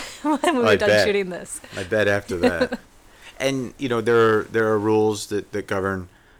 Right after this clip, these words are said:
Speaker 2: um, uh, child actors, so you can only work them a certain amount of time. So, um, you have to find creative ways of filming. So you might have to point the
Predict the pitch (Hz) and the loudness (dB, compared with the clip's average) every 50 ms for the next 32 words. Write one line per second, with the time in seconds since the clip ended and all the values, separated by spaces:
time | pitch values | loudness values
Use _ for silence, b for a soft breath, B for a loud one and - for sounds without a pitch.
0 | b b - 104 98 92 92 90 87 87 87 - - - _ _ _ _ - - | b b -10 -6 -6 -4 -4 -6 -6 -10 -12 -14 -18 -20 _ _ _ _ -20 -16
1 | - - 90 90 90 85 - - 127 107 101 95 101 104 107 104 - 127 117 113 | -12 -10 -10 -10 -10 -10 -6 -4 -4 -2 -2 -4 -4 -4 -6 -6 -4 -2 -2 -2
2 | 113 110 110 - - 104 98 92 92 87 - 101 95 98 101 101 95 87 87 95 | -2 -2 -6 -8 -6 -4 -4 -4 -6 -6 -8 -8 -6 -6 -6 -6 -8 -8 -2 0
3 | 107 113 117 117 - - - B B B B B B B B 101 101 98 95 98 | 2 2 2 0 -2 -10 -20 B B B B B B B B 0 0 0 -2 -4
4 | - 92 - - 123 110 101 98 95 92 87 80 85 - - - 131 127 123 120 | -8 -8 -8 -6 -6 -6 -6 -6 -6 -8 -8 -8 -10 -12 -8 -6 -4 -2 -2 -2
5 | 117 113 110 107 104 101 - - - - 98 87 85 85 82 80 71 - b b | -2 -4 -6 -8 -12 -14 -16 -16 -12 -8 -8 -6 -6 -6 -8 -8 -10 -14 b b
6 | b b b b b b b - 92 90 87 87 85 85 85 85 82 85 - _ | b b b b b b b -12 -10 -10 -8 -8 -10 -10 -12 -14 -14 -16 -20 _
7 | _ _ - 110 101 98 92 95 98 - - 95 - - - - - - - - | _ _ -16 -12 -10 -8 -8 -8 -8 -8 -10 -12 -12 -14 -18 -20 -20 -20 -20 -20
8 | - - - - - - 117 113 110 110 107 104 98 - - - - 117 107 104 | -20 -20 -20 -18 -8 -4 -2 -2 -2 -2 -4 -6 -8 -12 -14 -12 -6 -4 -2 0
9 | 104 98 101 87 92 101 98 98 90 92 95 - - 131 147 151 127 98 - - | 0 -2 -4 -4 -4 -4 -2 -2 -4 -4 -8 -10 -6 -6 -4 -4 -6 -6 -8 -8
10 | 110 98 90 104 104 101 107 104 - 101 - - - 113 110 107 - - 98 92 | -8 -6 -6 -6 -4 -4 -6 -6 -6 -10 -10 -8 -6 -6 -6 -6 -6 -6 -6 -6